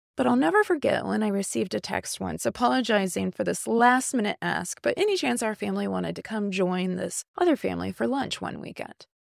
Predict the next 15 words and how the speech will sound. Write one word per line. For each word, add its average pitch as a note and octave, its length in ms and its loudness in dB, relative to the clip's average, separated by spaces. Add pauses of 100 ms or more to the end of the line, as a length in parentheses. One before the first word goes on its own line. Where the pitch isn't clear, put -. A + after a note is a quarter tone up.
(220)
I'll B3 80 2
never C4 420 6
forget - 380 -2
the F#3 80 -2
tears F#3 360 -4
I - 60 -4
cried - 380 -2
because G3+ 240 -6
somebody G#3+ 340 0
saw F#3 360 -2
us, - 360 -4 (480)
because G#3 300 -2
we G#3+ 560 0 (100)
were G3 160 0
visible. F#3+ 540 -2